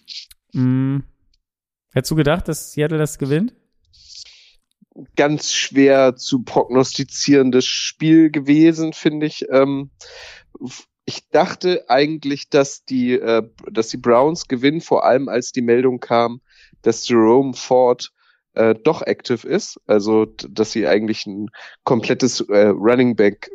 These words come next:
Speaker 2: Core haben, jetzt mal von Nick Chubb abgesehen, der ist, das schon länger weg. Das dachte ich eigentlich, oha, der ist active, das werden die Browns gewinnen. Ähm, aber letztlich war das Running Game gar nicht so ein großer Faktor dann für die Browns. Also Kareem Hunt, ein Touchdown, okay.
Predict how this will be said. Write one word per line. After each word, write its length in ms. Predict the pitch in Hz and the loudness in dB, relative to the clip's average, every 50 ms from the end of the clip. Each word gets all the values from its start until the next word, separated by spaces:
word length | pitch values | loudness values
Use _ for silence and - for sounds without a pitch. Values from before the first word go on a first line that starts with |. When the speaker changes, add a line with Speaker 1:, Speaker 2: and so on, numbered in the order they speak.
| - | -18
Speaker 2:
Core 360 | _ - - 117 110 107 101 110 | _ -4 0 2 4 4 2 2
haben, 280 | 104 110 113 73 71 | 0 -2 -2 -2 -4
jetzt 200 | 95 92 - - | -8 -10 -8 -8
mal 80 | 92 90 | -10 -8
von 200 | - 90 87 90 | -8 -8 -8 -8
Nick 160 | 90 87 - | -12 -12 -10
Chubb 320 | - - 92 85 - - - | -6 -2 -2 -2 -2 -4 -6
abgesehen, 500 | 101 98 - - 92 85 90 90 82 85 | -6 -6 -6 -8 -8 -2 0 0 2 2
der 100 | 85 85 | 2 2
ist, 140 | 87 - - | 2 0 -2
das 140 | 90 90 | -2 -2
schon 160 | - - 92 87 | -2 -2 0 0
länger 260 | 90 92 92 92 82 | 0 2 0 2 2
weg. 240 | 92 104 - - - _ - - - - - _ _ _ | 0 0 -2 -6 -16 _ -20 -20 -20 -20 -20 _ _ _
Das 180 | - - - | -2 -2 0
dachte 260 | - 139 117 - - 117 | 0 0 -2 0 -4 -4
ich 140 | - - | -4 0
eigentlich, 320 | 90 104 104 107 104 - - | 0 0 0 -2 -6 -6 -6
oha, 280 | 113 113 110 104 98 | -6 -2 0 0 2
der 100 | 95 95 | 2 2
ist 120 | 92 - - | 0 0 -2
active, 340 | - 104 - - 107 92 - | -10 -12 -8 -8 -8 -8 -6
das 220 | - 101 92 - - | -6 -8 -8 -2 0
werden 180 | 98 98 98 | 0 0 2
die 60 | 95 95 | 0 0
Browns 440 | 87 98 95 101 104 113 - - | 0 2 2 2 0 -2 -4 -8
gewinnen. 420 | - 104 95 101 110 123 156 170 - _ _ _ _ - - _ _ _ _ _ | -10 -4 0 0 0 0 -2 -6 -10 _ _ _ _ -20 -20 _ _ _ _ _
Ähm, 240 | - 107 104 107 104 - | -2 0 0 0 -2 0
aber 180 | 104 107 110 | 2 2 4
letztlich 380 | 110 113 110 - - 120 - - | 4 4 2 0 -6 -10 -2 0
war 140 | 113 110 110 | 2 2 2
das 200 | 113 110 - - | 0 -2 -2 -2
Running 360 | 104 104 104 110 104 101 87 | 0 0 0 0 -4 -4 -2
Game 380 | 101 95 98 98 92 95 95 | 0 2 2 2 0 -4 -4
gar 220 | - 95 87 90 92 | -2 0 0 0 0
nicht 240 | 92 95 - - - | -2 -6 -8 -10 -12
so 300 | - 110 107 107 104 - | -10 -6 -4 -4 -2 0
ein 240 | - 90 90 98 | 0 0 0 -2
großer 400 | - - 87 90 98 - - 90 | -6 -6 -4 -4 -4 -2 -2 -2
Faktor 640 | 87 - - 95 - - - - 95 90 90 90 - _ _ _ - - - _ _ _ | -4 -2 -4 -6 -6 -6 -6 -2 0 2 2 2 0 _ _ _ -20 -20 -20 _ _ _
dann 340 | - - 87 95 95 90 95 | -20 -14 -2 -2 0 0 0
für 140 | - - 101 | -4 -4 -4
die 80 | 95 90 | -4 0
Browns. 420 | - 95 85 87 95 92 - - | 2 2 2 2 2 0 -2 -6
Also 160 | 90 - - | -10 -10 -10
Kareem 480 | - - - 95 95 101 98 92 90 - | -8 -4 -2 0 0 0 0 -2 -2 -2
Hunt, 300 | 95 92 95 90 - - | -2 -2 -2 -2 -4 -2
ein 240 | - 92 90 92 - | 0 0 0 0 0
Touchdown, 500 | - 98 - - - 101 98 101 90 - | -4 -4 -2 -2 0 2 2 2 0 -2
okay. 440 | - - - - 104 107 117 123 | -6 -8 -4 -2 0 0 0 -2